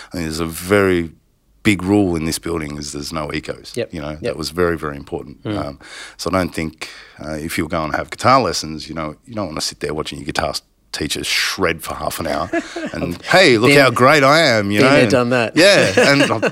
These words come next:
Speaker 1: many people have, you know, and, uh, we hear it all the time. But, um, we were very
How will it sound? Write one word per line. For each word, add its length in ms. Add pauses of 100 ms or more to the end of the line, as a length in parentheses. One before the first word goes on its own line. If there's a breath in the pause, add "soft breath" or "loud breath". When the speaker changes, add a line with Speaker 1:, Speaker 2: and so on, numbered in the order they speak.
Speaker 1:
many 300
people 320
have, 340
you 100
know, 180
and, 220
uh, 180
we 100
hear 160
it 60
all 180
the 60
time. 260 (420 loud breath)
But, 180
um, 260
we 120
were 140
very 340